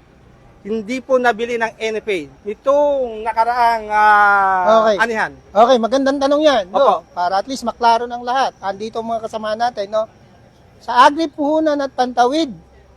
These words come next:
Speaker 2: two hundred eighty-seven farmers yata yung nakautang. Two hundred eighty-seven farmers. Ilan ang nagbenta? Apat.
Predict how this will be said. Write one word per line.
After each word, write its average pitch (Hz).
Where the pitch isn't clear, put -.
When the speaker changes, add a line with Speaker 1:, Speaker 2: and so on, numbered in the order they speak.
Speaker 2:
two 311
hundred 302
eighty-seven 277
farmers 269
yata 247
yung 247
nakautang. 240
Two 294
hundred 311
eighty-seven 277
farmers. 247
Ilan 294
ang 254
nagbenta? 233
Apat. 285